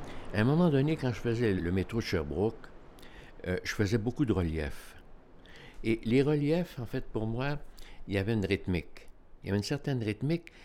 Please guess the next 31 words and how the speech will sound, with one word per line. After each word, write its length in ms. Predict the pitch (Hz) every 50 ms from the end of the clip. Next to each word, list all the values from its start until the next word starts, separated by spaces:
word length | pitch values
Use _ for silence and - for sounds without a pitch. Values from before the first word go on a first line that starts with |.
| - - -
que 120 | - 120 110
je 100 | - -
pouvais 220 | - 123 131 156
associer 520 | 151 - - 135 120 - - - 151 147 127
à 40 |
la, 180 | 107 90 73 - -
à, 80 | -
peut-être 340 | - - 95 - 135 123 -
à 80 | 104 92
la, 100 | 87 80
à 220 | - - - 80 80
la, 240 | 78 76 76 - - - - - - - - - - 78
à 40 |
la 100 | 85 85 82
musique. 480 | 82 76 76 85 90 - - - - - - - - - - - - - - - - - - - - - - -
Et 180 | - 78 - -
il 80 | - 98
y 60 | 110
a 40 | 117
peut-être, 220 | - 160 151 - - -
il 40 | 120
y 40 | 120
a 40 | 113
peut-être 280 | - - 147 131 -
ça, 220 | - - - 156 139
en 100 | 117 -
fait, 160 | - 113 110
disons, 300 | 95 90 87 104 117 117
qui 140 | - - -
peut 160 | - 117 104
peut-être, 400 | - - - 151 156 151 143